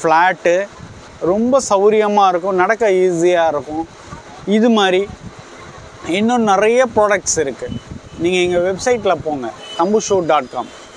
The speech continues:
ஆ, உங்களுக்கு பார்க்கறதுக்கும் நல்லா இருக்கும், உழைப்பும் நல்லா இருக்கும், அதே நேரத்துல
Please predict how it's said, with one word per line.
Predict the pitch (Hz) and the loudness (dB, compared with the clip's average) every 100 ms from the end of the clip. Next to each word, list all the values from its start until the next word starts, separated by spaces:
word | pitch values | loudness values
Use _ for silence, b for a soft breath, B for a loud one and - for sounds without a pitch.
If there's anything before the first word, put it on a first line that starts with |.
| - - - - | -20 -18 -16 -10
ஆ, | 139 135 135 135 131 | -6 -2 -2 -2 -4
உங்களுக்கு | 139 147 147 131 175 | -4 -2 -4 0 0
பார்க்கறதுக்கும் | 214 226 202 190 190 220 208 | 2 0 0 -2 -2 -2 0
நல்லா | 175 170 170 | 2 2 2
இருக்கும், | 165 143 165 165 - | 0 -2 -4 -4 -10
உழைப்பும் | 131 160 202 - 202 | -2 0 0 -2 -2
நல்லா | 180 160 156 | 0 0 0
இருக்கும், | 151 135 147 156 170 - - - | -2 -4 -6 -8 -10 -18 -20 -8
அதே | 143 170 | 0 0
நேரத்துல | 165 156 165 | 0 -2 -4